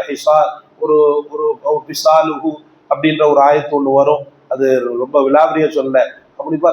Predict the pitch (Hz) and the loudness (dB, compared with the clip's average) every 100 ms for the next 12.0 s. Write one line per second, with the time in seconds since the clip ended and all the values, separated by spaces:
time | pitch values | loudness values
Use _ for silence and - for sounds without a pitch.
0 | 131 143 180 180 170 165 175 156 143 139 | 0 0 0 2 2 2 0 0 2 4
1 | 123 113 98 _ _ 135 160 165 156 135 | 2 0 -8 _ _ -2 0 2 2 0
2 | - - 151 151 180 170 170 180 170 - | -6 -2 -2 -2 -4 2 2 2 -2 -10
3 | _ _ 175 170 170 185 180 170 165 180 | _ _ 0 2 4 2 2 2 0 2
4 | 175 165 156 160 180 180 165 160 156 165 | 0 2 0 0 -2 0 -2 -2 -2 0
5 | 151 151 185 170 156 151 156 165 196 202 | -2 0 2 2 0 -4 -2 0 2 2
6 | - - _ - 165 185 175 185 175 165 | 0 -8 _ -4 2 2 2 0 2 2
7 | 175 180 185 180 170 170 185 160 - - | 0 -2 0 0 0 2 2 0 -2 -12
8 | - 165 196 208 202 190 185 - 214 226 | -2 2 4 4 2 0 -2 0 0 2
9 | 220 170 - - - 165 160 - 220 185 | 2 0 -4 -10 -10 -8 -6 0 0 2
10 | 180 185 185 156 143 131 123 127 123 113 | 2 2 0 -2 -2 0 0 -2 -2 -4
11 | 110 - _ _ 170 208 190 156 139 123 | -6 -14 _ _ 0 2 4 2 0 -6